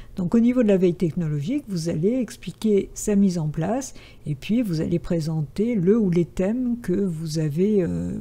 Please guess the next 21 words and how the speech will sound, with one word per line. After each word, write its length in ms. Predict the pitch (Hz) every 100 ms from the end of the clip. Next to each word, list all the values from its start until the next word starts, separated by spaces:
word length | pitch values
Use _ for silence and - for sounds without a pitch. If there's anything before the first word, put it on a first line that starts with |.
| -
plus 140 | -
particulièrement 640 | 190 180 - - 175 160 180
développés 400 | 170 160 156 254
dans 100 | 233
cette 220 | 202 170
veille 160 | 202 208
technologique. 800 | 190 - 170 156 139 175 - - - - - - - - - - - - - - 190
Au 20 |
niveau 260 | 240 285
du 140 | 311 262
tableau 320 | 254 233 247
de 60 | 240
synthèse, 800 | 190 185 202 226 285 320 269 - -
il 160 | 196
est 60 | 180
mentionné 480 | 180 196 - 190 269
un 120 | 254
tableau 260 | 220 240 269
de 60 |
synthèse 500 | - 233 240 233 196
récapitulant 880 | 160 214 220 247 240 262 247 240 226